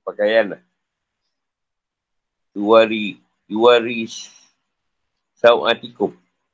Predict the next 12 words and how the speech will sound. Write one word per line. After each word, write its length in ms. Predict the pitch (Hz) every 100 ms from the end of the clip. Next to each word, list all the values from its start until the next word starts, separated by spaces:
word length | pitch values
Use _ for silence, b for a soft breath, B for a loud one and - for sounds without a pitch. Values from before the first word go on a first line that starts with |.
| _ _
menutup 560 | 101 110 104 - 131 -
aurat 320 | 113 113 -
kalian. 400 | 113 110 82 - _ _ _ _ _ _ _ _ _ _ _ _ _ _ _ _ _ _ _
Aribsu, 720 | - 113 127 120 _ - - - _ _ _ _ _ _ _
semua 320 | - 98 120
dijadikan 640 | 127 107 107 92 135 147 151 -
memperindah 640 | - 113 113 110 110 127 120 120
pakaian. 480 | 107 113 101 87 - _ _ _ _ _ _ _ _ _ _
Ia 160 | 98
ada 160 | 98 117
pakaian 560 | - 110 - 117 123 117
lebih 320 | 104 151